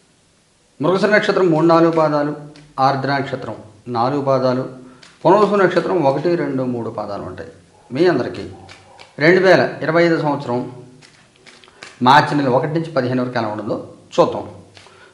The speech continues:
మిత్రులు, మీ అందరికీ కొన్ని ముఖ్యమైన సూచనలు. ఈ, ఈ సంవత్సరం ప్రధానమైన గ్రహాలు గురుడు, శని, రాహు, కేతు గోచారంలో రాశి మార్పులు జరుగుతున్నాయి. వాటి వీడియోలను అందులో చే-, అప్‌లోడ్ చేస్తాను చూడండి. అలాగే ఈ ఉగాది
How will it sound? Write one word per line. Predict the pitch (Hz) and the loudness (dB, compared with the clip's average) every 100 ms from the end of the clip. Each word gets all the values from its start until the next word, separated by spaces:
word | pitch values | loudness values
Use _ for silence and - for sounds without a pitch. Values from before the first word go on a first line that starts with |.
| - | -6
మిత్రులు, | 185 196 190 | 0 2 4
మీ | |
అందరికీ | 165 156 151 | 4 2 -2
కొన్ని | 151 143 | -2 -2
ముఖ్యమైన | 139 139 135 | -4 -8 -8
సూచనలు. | 135 127 120 113 113 117 - _ _ _ _ _ _ _ | -8 -8 -8 -10 -12 -16 -20 _ _ _ _ _ _ _
ఈ, | 131 135 | -4 -2
ఈ | 135 139 | -2 -2
సంవత్సరం | 135 127 113 120 - | -2 -4 -6 -10 -8
ప్రధానమైన | 127 113 156 156 147 120 | -6 -4 -4 -4 -6 -6
గ్రహాలు | 107 117 110 107 | -6 -6 -6 -8
గురుడు, | 131 139 135 | -6 -6 -6
శని, | 131 123 | -6 -6
రాహు, | 120 113 117 110 | -4 -4 -6 -8
కేతు | 110 107 104 - - _ _ _ _ 123 | -10 -12 -14 -18 -20 _ _ _ _ -6
గోచారంలో | 123 120 117 104 | -4 -2 -4 -4
రాశి | 98 113 117 | -6 -6 -4
మార్పులు | 135 135 135 123 | -6 -4 -6 -6
జరుగుతున్నాయి. | 120 120 120 120 - | -6 -8 -10 -12 -12
వాటి | 117 113 | -10 -8
వీడియోలను | 113 110 113 110 | -8 -8 -8 -6
అందులో | 110 110 | -6 -8
చే-, | 110 110 | -8 -10
అప్‌లోడ్ | 113 - 127 120 | -10 -8 -8 -8
చేస్తాను | - 120 117 | -10 -10 -8
చూడండి. | 117 120 156 - - - _ _ _ _ 131 | -6 -6 -10 -12 -20 -20 _ _ _ _ 2
అలాగే | 165 170 120 - - - - - - 143 | 2 2 -2 -6 -14 -20 -20 -20 -14 -6
ఈ | 143 | -2
ఉగాది | 123 147 139 | 2 2 2